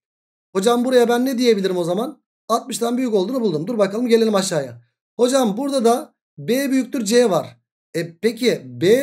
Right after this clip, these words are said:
eşittir C olsaydı ne olacaktı arkadaşlar? Burada da bir eşkenarlık olacak mıydı? Evet.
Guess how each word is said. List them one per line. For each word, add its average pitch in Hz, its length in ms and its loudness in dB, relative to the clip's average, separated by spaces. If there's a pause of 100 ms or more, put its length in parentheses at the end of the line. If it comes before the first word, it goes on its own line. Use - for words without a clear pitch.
eşittir 226 440 -4
C 220 260 4
olsaydı 190 640 0
ne 170 40 -2
olacaktı 156 460 -4
arkadaşlar? 131 640 -10 (480)
Burada 254 300 -2
da 233 140 4
bir 220 120 -2
eşkenarlık 202 720 0
olacak 175 380 -4
mıydı? 254 520 -2
Evet. 175 360 -2